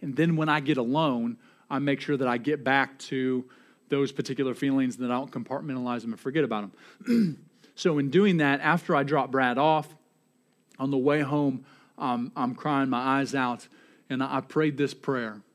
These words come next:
And I said, God, if there's anything in my foundation that's not love, I ask that you remove it and replace it with love.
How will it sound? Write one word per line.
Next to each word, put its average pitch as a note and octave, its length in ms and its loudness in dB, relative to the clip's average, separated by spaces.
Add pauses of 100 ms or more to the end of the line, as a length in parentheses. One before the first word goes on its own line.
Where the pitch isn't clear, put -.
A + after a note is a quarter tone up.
(1700)
And C3 120 -6
I C3 60 -4
said, B2 240 -6
God, C#3+ 300 4
if - 160 -6
there's C3+ 260 -2 (180)
anything E3+ 640 4
in C3 100 -2
my C#3 180 0
foundation D3 680 -2
that's B2+ 240 -6
not C#3+ 240 0
love, C#3 340 2
I A2+ 120 -4
ask C#3+ 320 -4
that D3 140 -4
you C#3 160 -4
remove C#3 460 0
it E3 120 0
and D#3 160 -6
replace C3+ 420 -2
it C#3+ 80 -2
with B2+ 140 -4
love. A2+ 340 -4